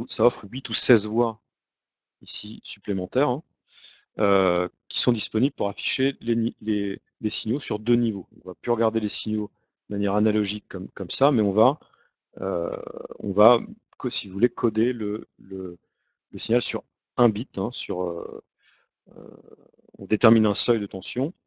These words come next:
tout ce qui est en dessous sera zéro, tout ce qui est au-dessus, ce sera un. Donc ça, c'est un bus, euh, I deux C, par exemple, l'horloge et la, et la data,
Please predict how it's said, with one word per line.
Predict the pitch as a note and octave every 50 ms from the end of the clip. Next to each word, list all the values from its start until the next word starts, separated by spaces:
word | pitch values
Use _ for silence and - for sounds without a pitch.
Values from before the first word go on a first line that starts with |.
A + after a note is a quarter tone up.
| _ _ _
tout | - A#2
ce | -
qui | - B2
est | A2
en | G#2
dessous | G2 - - B2 A#2+
sera | - - - F#2+
zéro, | F#2 F#2 G2 F2 A2+ C3
tout | C3+ -
ce | - -
qui | - G#2 G2 G2
est | - - _ -
au-dessus, | G#2 - - - C3
ce | A#2+
sera | - - - G2+ - _ -
un. | F#2 - _ _ _ _ _ _ _ _ _ _ _ _ _ _ _ _ _ _ _ _ - - - - - _ -
Donc | G2+ B2+
ça, | C3
c'est | - - A2+
un | A2
bus, | A2 A#2 B2+ - - - G#2+
euh, | G2+ G2 G2+ G2+ - - -
I | - - - A2
deux | G#2 G#2+ G2
C, | - - A2 B2
par | - - - F2+
exemple, | E2 E2+ F#2 G#2 - _ _ _ _ _ _ _ _ _ _ _ _ _ _ _ -
l'horloge | A2 G#2 F#2+ G2+ G2 G#2 A2 G#2 G2+
et |
la, | F2+ F2+ F2 F2 -
et | F#2
la | F2 F#2
data, | F2+ F#2 F2 - - A2+ C3